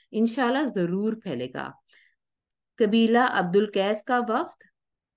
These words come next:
ये लोग मशरकी अरब के बाशिंदे थे और मदीना से बाहर पहले पहल इन्हीं ने इस्लाम कबूल किया था। चुनाचे मस्जिद नबवी के बाद सबसे पहला जुमा उन्हीं की मस्जिद में अदा किया गया जो बहरैन के जवासी नामी गांव में थी।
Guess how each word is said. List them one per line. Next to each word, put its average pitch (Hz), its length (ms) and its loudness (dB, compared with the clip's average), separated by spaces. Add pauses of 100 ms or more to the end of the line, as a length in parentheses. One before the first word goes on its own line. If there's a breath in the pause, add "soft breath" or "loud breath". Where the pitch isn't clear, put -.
(500)
ये 233 240 0
लोग 349 200 0
मशरकी 233 500 0
अरब 220 300 0
के 269 100 2
बाशिंदे 196 600 0
थे 311 120 -2
और 240 180 -4
मदीना 214 340 -2
से 285 160 -4
बाहर 202 360 -2
पहले 226 320 -4
पहल 240 300 -4
इन्हीं 247 280 0
ने 269 100 -2
इस्लाम 180 400 -6
कबूल 160 320 -8
किया 143 260 -8
था। - 220 -14 (420 soft breath)
चुनाचे 247 360 2
मस्जिद 320 440 2
नबवी 220 240 -2
के 277 160 -2
बाद 185 280 -2
सबसे 277 280 -4
पहला 240 380 0
जुमा 247 300 0
उन्हीं 233 380 -2
की 277 100 -4
मस्जिद 214 420 -4
में 240 280 -4 (400 loud breath)
अदा 180 280 0
किया 247 320 -2
गया 190 200 -4
जो 247 160 -2
बहरैन 214 560 -2
के 320 160 -4
जवासी 190 540 -4
नामी 208 320 -2
गांव 165 320 -4
में 202 240 -6
थी। 131 300 -8